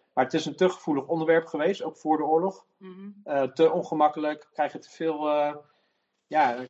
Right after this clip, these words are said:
Speaker 1: dan moet je, vraagt iedereen, eh, iedereen denkt dat ze nu keppen moeten dragen. Of moeten, hè, er komen, er gebeuren gewoon vreemde dingen af en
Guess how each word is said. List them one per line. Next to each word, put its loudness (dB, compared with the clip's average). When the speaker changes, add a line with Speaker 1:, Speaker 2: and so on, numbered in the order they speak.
Speaker 1:
dan -16
moet -10
je, -8
vraagt 4
iedereen, 0
eh, -2
iedereen -2
denkt -2
dat -14
ze -18
nu -10
keppen 0
moeten -2
dragen. 2
Of -18
moeten, -16
hè, -8
er -16
komen, -8
er -14
gebeuren -6
gewoon -6
vreemde -4
dingen -4
af -4
en -20